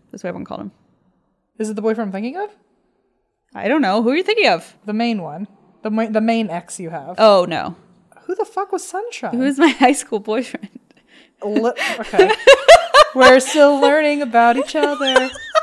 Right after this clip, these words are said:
Speaker 2: We're still learning
Speaker 1: I don't know why I
Speaker 2: about each
Speaker 1: never,
Speaker 2: other.
Speaker 1: like, tell people that fun
Speaker 2: Sassy and Sunshine
Speaker 1: That's
Speaker 2: could have
Speaker 1: a
Speaker 2: been
Speaker 1: fun
Speaker 2: quite a
Speaker 1: fact.
Speaker 2: thing. Okay.
Speaker 1: Yeah, I made
Speaker 2: Why Sunshine? 'Cause he was
Speaker 1: I
Speaker 2: happy?
Speaker 1: literally don't know,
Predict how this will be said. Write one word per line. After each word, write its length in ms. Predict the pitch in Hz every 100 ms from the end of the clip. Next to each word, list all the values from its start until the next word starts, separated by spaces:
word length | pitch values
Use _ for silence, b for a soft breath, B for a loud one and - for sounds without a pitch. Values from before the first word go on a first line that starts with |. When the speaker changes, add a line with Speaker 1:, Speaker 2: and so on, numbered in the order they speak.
| -
Speaker 2:
We're 180 | 294 302
still 340 | 320 - 277 277
learning 240 | 330 381 392
Speaker 1:
I 60 |
don't 120 | 466
know 120 | 587 466
why 160 | 262
I 20 | 277
Speaker 2:
about 100 | 269
each 60 |
Speaker 1:
never, 180 | 233 226
Speaker 2:
other. 100 | 226
Speaker 1:
like, 200 | 214 190
tell 180 | - 190
people 220 | 175 185
that 120 | 180
fun 200 | 403 440
Speaker 2:
Sassy 160 | 453 440
and 120 | 427
Sunshine 460 | 392 415 415 403 214
Speaker 1:
That's 120 | 294
Speaker 2:
could 80 | 254
have 80 | 226
Speaker 1:
a 40 |
Speaker 2:
been 260 | 254 240 240
Speaker 1:
fun 240 | - 196
Speaker 2:
quite 160 | 180 381
a 60 | 285
Speaker 1:
fact. 100 | 330
Speaker 2:
thing. 280 | 285 196 226
Okay. 300 | - 160 180
Speaker 1:
Yeah, 540 | 202 190 185 170 170 - -
I 180 | 220 220
made 240 | 220 220
Speaker 2:
Why 300 | 196 240 311
Sunshine? 640 | 294 - 320 330 185 156 190 _
'Cause 140 | - 214
he 40 |
was 120 | 208 -
Speaker 1:
I 40 |
Speaker 2:
happy? 220 | 202 208 -
Speaker 1:
literally 380 | 240 339 466 349
don't 320 | 196 170 98
know, 280 | 90 65